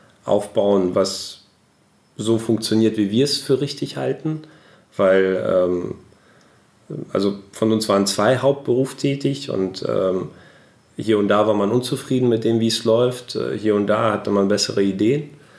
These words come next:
äh, aber so ganz konkrete Geschäftsidee mit, äh,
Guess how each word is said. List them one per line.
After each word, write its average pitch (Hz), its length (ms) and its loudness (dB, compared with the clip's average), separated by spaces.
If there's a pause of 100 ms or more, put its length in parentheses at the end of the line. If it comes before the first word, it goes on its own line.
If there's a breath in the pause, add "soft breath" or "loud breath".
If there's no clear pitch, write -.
(380 loud breath)
äh, - 40 0
aber 104 340 2
so 104 200 -2
ganz 139 300 0
konkrete 135 500 0
Geschäftsidee 120 840 2
mit, 104 300 0
äh, - 40 -10